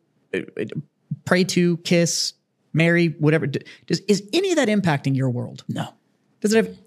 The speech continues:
Speaker 1: anything to do with you at all? Or is it just a,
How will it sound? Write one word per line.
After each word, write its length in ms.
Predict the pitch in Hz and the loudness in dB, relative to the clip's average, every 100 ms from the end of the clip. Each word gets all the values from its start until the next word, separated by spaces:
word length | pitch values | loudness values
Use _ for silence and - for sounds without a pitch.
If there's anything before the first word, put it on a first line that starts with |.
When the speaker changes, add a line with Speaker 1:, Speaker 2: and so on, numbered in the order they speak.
| - | -6
Speaker 1:
anything 680 | 262 320 254 208 156 139 - | -2 2 2 2 2 0 -2
to 100 | 170 | -2
do 160 | 285 | 0
with 180 | 185 123 | 0 -2
you 160 | 110 - _ _ _ 202 | -6 -12 _ _ _ 0
at 140 | 208 | 0
all? 280 | 226 104 - | 0 -4 0
Or 160 | 196 208 | 4 4
is 100 | 190 | 4
it 320 | 202 - - | 0 -4 -2
just 240 | 233 220 | 0 2
a, 340 | 202 196 160 | 2 2 2